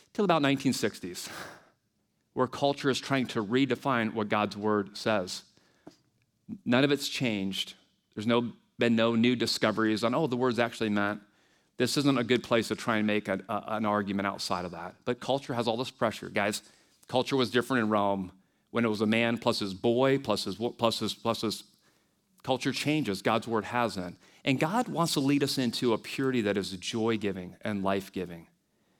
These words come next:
And he's going to do that in the Corinthian church. So, so, and, and I, and I'm also sympathetic to it. Maybe right before I jump into maybe the clarity of the text, I'm sympathetic to it, and I feel like I'm gentle and compassionate when I talk, especially with students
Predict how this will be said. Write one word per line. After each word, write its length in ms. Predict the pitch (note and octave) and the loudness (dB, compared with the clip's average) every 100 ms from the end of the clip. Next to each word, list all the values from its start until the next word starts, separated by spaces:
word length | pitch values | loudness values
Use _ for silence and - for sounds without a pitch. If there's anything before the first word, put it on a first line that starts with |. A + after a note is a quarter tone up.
| _ _ _ _ _ _ A2+ | _ _ _ _ _ _ -4
And 80 | |
he's 160 | A2+ B2+ | 0 2
going 200 | C#3+ C3 | 4 2
to 100 | B2 | 2
do 160 | B2 A#2 | 2 4
that 200 | G#2 A2+ | 2 2
in 120 | G#2+ | 0
the 80 | G#2 | -2
Corinthian 540 | - A2 G#2 G#2+ F#2+ | 0 0 0 -2 -2
church. 580 | - F#2+ E2+ - - - _ - - | -4 -6 -6 -8 -12 -12 _ -20 0
So, 280 | E3+ D3 - - | 4 4 0 -6
so, 340 | - D#3+ C#3+ - - | 4 4 4 0 2
and, 160 | F3+ F#3+ | 4 4
and 140 | D#3+ | 4
I, 140 | D#3+ - | 4 4
and 140 | E3 | 4
I'm 140 | D3+ D#3 | 4 4
also 240 | F3 G#3+ | 2 4
sympathetic 560 | G3+ G3 F#3 - C#3+ C3 | 2 2 2 2 2 0
to 120 | A2+ | 0
it. 80 | G#2 | 2
Maybe 240 | C3 D3+ D3+ - | 4 4 2 2
right 180 | C#3 | 2
before 280 | D3 - C#3+ | 2 0 2
I 80 | B2+ | 2
jump 340 | A#2 C3 B2 | 4 0 4
into 460 | C3 B2 B2+ A#2 A2+ | 2 2 2 2 2
maybe 240 | B2 A#2+ A2 | 0 0 0
the 100 | A2+ | -4
clarity 360 | - B2+ A2+ | 0 2 2
of 80 | G#2+ | 0
the 40 | |
text, 240 | B2 A2+ - | 0 -2 0
I'm 100 | B2 | 0
sympathetic 600 | - F#3 G3+ - D3 C#3+ | 2 0 2 2 0 0
to 120 | C#3 | 2
it, 100 | B2+ | 2
and 120 | C3 A#2+ | 4 0
I 20 | |
feel 180 | - G3 | 2 2
like 140 | G#3 | 4
I'm 140 | C#3+ | 2
gentle 300 | B2 C3 C#3+ | 4 0 0
and 80 | D3 | -2
compassionate 440 | C#3 A#2+ B2 - A2 | -2 0 -2 -2 0
when 80 | |
I 60 | A2 | 0
talk, 260 | - C3 B2 | 2 0 0
especially 420 | - E3 E3 E3 | -2 -2 2 0
with 80 | C3+ | 0
students 560 | - - C3+ G#2+ G2+ | 0 0 2 2 -2